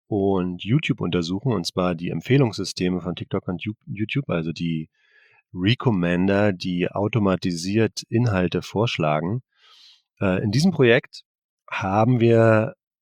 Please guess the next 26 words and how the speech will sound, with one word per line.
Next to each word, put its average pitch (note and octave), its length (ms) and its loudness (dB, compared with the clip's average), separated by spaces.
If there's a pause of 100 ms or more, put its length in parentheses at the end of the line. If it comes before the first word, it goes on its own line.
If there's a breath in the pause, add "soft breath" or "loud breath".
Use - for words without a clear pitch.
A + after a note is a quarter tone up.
(160)
natürlich B2 1200 2
auch - 400 -4
eine A2 360 0
Datenlage, D#3+ 720 4
mit D#3 160 0
der D3+ 140 4
wir C#3 180 2
arbeiten, C3+ 380 2
und G#2 140 -2
das G#2+ 100 0
ist A2 100 -2
wahrscheinlich G#2 400 2
die G2 300 -2 (1120 soft breath)
sicherste A#2 480 0
Grundlage, G#2+ 600 4
mit G2 180 2
der G2 100 2
man G2 140 0
überhaupt F2+ 420 -2
Rückschlüsse E2+ 380 -4
auf - 100 -14
diese F2 240 -10
algorithmischen F2 600 -8
Systeme E2 560 -4 (160)
ziehen E2 320 -2
kann. - 340 -12